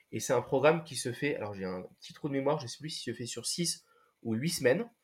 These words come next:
Et en gros, il t'apprend à intégrer la méditation dans ton quotidien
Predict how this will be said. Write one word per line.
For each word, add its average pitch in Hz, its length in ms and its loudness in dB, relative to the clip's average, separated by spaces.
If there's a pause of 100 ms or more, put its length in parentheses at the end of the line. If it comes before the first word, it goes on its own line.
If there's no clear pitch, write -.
(360)
Et 117 80 4
en 120 120 6
gros, 151 320 4
il 120 160 -10
t'apprend 151 540 0
à 98 100 0
intégrer 147 600 0
la 135 200 2
méditation 151 800 -4
dans 135 120 -6
ton 151 140 -8
quotidien 139 540 -4